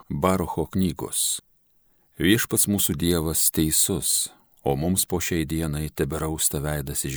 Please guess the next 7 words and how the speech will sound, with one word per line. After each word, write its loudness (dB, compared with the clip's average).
gėdos. -6
Mums, 6
Judo 6
žmonėms 2
ir 2
Jeruzalės 0
gyventojams, -4